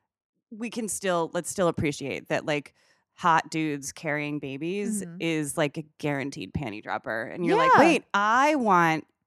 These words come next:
Speaker 1: I want to make a baby that you will then carry."
Speaker 2: Like,
Speaker 1: Like
Speaker 2: it's
Speaker 1: <laughs>
Speaker 2: just, like, built into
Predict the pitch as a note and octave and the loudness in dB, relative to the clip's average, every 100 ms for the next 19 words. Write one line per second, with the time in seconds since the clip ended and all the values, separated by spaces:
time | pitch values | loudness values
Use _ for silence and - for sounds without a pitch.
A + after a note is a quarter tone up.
0 | _ _ _ F3 F#3 G3 F#3+ - E3+ E3+ | _ _ _ 4 6 4 2 -2 -6 -4
1 | E3+ D#3 D3+ D3 D3 D3+ D#3+ D3 C#3+ A#2 | -4 -4 -2 0 -2 -2 -2 -2 -4 -6
2 | D3 D3 D3 C#3 A#2 F3+ F#3 _ _ _ | -8 -6 -6 -6 -8 -10 -14 _ _ _
3 | _ F3+ A#3+ C#4+ E4 A#3+ A4+ - G#4 G#3+ | _ 2 4 6 6 8 6 6 2 4
4 | A3 F#3+ F3 F3 F3 D#3+ | 4 6 2 0 -2 -2